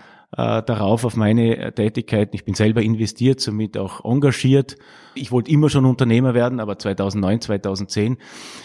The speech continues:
äh, habe ich mich entschieden, diesen Weg zu gehen. Und dann habe ich verschiedene Unternehmen angeschaut. Und in der Phase hat mich auch der Michael Theuner gefragt, ob wir dort oder dort kooperieren wollen. Und ich habe gesagt, ja, sehr gern. Ich meine, ich habe ein Ziel. Ich möchte mein eigenes Unternehmen.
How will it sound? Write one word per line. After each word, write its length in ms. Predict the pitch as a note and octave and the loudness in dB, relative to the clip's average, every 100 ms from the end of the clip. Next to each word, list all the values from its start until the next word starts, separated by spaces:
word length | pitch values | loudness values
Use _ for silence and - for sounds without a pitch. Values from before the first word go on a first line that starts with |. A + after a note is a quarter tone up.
| - - | -18 -6
äh, 40 | |
habe 640 | G#2 G#2 G2+ D#2 - G#2+ A2+ | -2 -2 -2 -4 -2 0 2
ich 80 | |
mich 160 | B2 A#2 | 2 0
entschieden, 340 | A2+ B2 C3 | 2 2 2
diesen 300 | A2+ A2 G#2+ | 0 -2 0
Weg 240 | G#2 A#2 - | 0 0 -2
zu 100 | G#2 | -2
gehen. 260 | G2+ A2 | 2 4
Und 120 | C3 A2 | 2 2
dann 100 | A2 | 2
habe 120 | A2+ | 2
ich 80 | - | 0
verschiedene 400 | A#2+ B2+ B2+ A#2 | 0 0 4 2
Unternehmen 440 | A2+ G#2 A2+ A#2 | 4 4 4 2
angeschaut. 580 | D#2 F2 F#2 F#2+ G#2 A#2 | 0 -2 -2 -2 -2 0
Und 120 | G#2 | 2
in 100 | A2 | 4
der 160 | G#2 A2 | 4 2
Phase 460 | G2 F2+ A#2 A#2 | 2 0 0 0
hat 140 | G#2 - | -2 -4
mich 140 | G2 | -4
auch 80 | G2+ | -2
der 120 | G#2+ | 0
Michael 280 | G#2 G#2+ G2+ | 0 0 0
Theuner 360 | E2+ G2 A2 G#2 | 2 0 0 -2
gefragt, 480 | G#2 - F2+ - | -8 -6 -6 -6
ob 140 | A2+ G2+ | -6 -4
wir 100 | G#2+ | -2
dort 240 | G2 G2 | -2 -2
oder 160 | G#2+ G#2 | -4 -2
dort 240 | F#2+ F#2+ | -4 -6
kooperieren 540 | - F#2 F#2+ A2+ D#3+ B2+ | -8 -6 -4 0 2 4
wollen. 240 | C3 C3 - - - - - - | 4 2 -4 -16 -14 -16 -18 -16
Und 180 | - G#2+ | -6 -2
ich 160 | A#2 B2+ | 0 0
habe 120 | A#2 | -2
gesagt, 500 | A#2+ - A#2 A#2 - | -2 2 2 2 0
ja, 340 | A#2 G#2+ A2 - - B2+ | 0 2 -2 -6 -16 -18
sehr 240 | - - A2+ | -6 -2 0
gern. 340 | A#2+ G2 D3+ | 2 2 2
Ich 140 | C#3 A#2+ | 2 2
meine, 240 | A2+ A2+ | 2 2
ich 180 | A#2+ B2 | 0 -2
habe 120 | - | 0
ein 200 | G#2 A2+ | 0 0
Ziel. 400 | - B2+ E3 F#3 | 2 2 2 -2
Ich 160 | - A2+ | -6 -6
möchte 240 | A#2 G#2+ | -6 -4
mein 140 | G2+ F2+ | -6 -4
eigenes 400 | G2 A#2 A2 B2 | -2 -2 -2 -2
Unternehmen. 640 | A2+ A2+ G2+ A2+ D3+ E3+ | 0 2 4 4 4 0